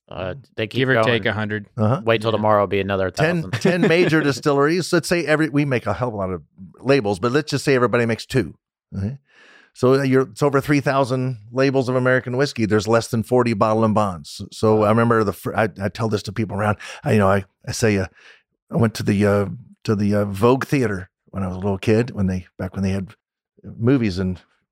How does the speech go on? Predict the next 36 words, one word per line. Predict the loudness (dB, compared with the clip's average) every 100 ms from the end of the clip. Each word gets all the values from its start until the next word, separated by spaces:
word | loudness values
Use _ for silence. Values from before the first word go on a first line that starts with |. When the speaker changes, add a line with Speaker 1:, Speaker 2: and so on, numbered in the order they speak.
| _
Speaker 3:
places, | -4 -2 0 -2 -4 -10 -20 -8
uh, | 0 2 2
one | 0 0 2
movie | 2 2 2
in | 2
one | 2 2
place, | 2 0 0
right? | 2 2 2
And | -2
it | -2
was, | -2 -4 0
uh, | 2 2 2
it | 0
was | -4
The | -6
Green | -2 -2
Beret | 2 4 4 0 -8 _
with | -12 -8
John | 0 2 2
Wayne, | 2 0 -6
and | -6 -4 -4
Sergeant | 0 0 2
Barry | 0 0
Sadler | 0 -2 -2 -4
sings | -6 -6 -6 -6
the, | -6 -4 -4 _ -20 _
the, | -4 -2
uh, | -2
title | -6 -4 -4 -4
song. | -2 -2 -4 -14 _
Yeah? | -14 -14 _ _ _ _
And | -2 2 2 2 0
the | -2
song | -2 -2
says, | -2 -4 -4 -2
um, | -2 -2